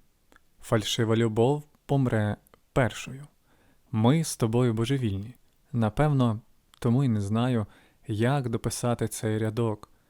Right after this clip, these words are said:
як скласти всі свої слова в речення, як об'єднати всі пазли і натиснути "Ок". Відправив тобі ненароком повідомлення.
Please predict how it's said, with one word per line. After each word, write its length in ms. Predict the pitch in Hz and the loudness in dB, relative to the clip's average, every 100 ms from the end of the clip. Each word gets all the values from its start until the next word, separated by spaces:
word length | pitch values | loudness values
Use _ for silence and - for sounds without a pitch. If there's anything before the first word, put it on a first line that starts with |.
| _ - | _ -6
як 220 | 120 - | -4 -4
скласти 540 | - 135 135 127 - 123 | -6 -2 -2 -2 -4 -6
всі 440 | - - 135 147 | -6 -4 -2 -2
свої 420 | - 120 120 139 | -4 -4 -2 -2
слова 420 | 131 123 123 131 | -4 -4 -2 -2
в 80 | 123 | -2
речення, 540 | 135 127 - 110 110 117 _ _ _ _ _ - | -2 -4 -6 -8 -8 -12 _ _ _ _ _ -4
як 420 | 117 110 - - | 0 0 -4 -6
об'єднати 600 | 131 117 120 123 113 - | -4 0 0 2 0 -4
всі 260 | 107 - 113 | -6 -8 -10
пазли 580 | - 123 143 131 113 101 - _ _ _ _ | -2 -2 0 0 -2 -2 -10 _ _ _ _
і 100 | 170 | 0
натиснути 760 | 139 - 113 - 113 - 107 104 - _ _ - | 0 0 -2 -2 -4 -2 -4 -4 -10 _ _ -4
"Ок". 400 | 107 - - - _ _ _ _ _ _ _ 117 | -4 -6 -14 -18 _ _ _ _ _ _ _ -2
Відправив 600 | 113 - 127 156 143 - | -2 0 0 2 0 -2
тобі 280 | 123 117 135 | -2 0 2
ненароком 560 | 120 120 131 120 113 | 2 2 0 -2 -2
повідомлення. 760 | 107 123 139 131 107 104 110 | -2 -2 0 0 0 -2 -6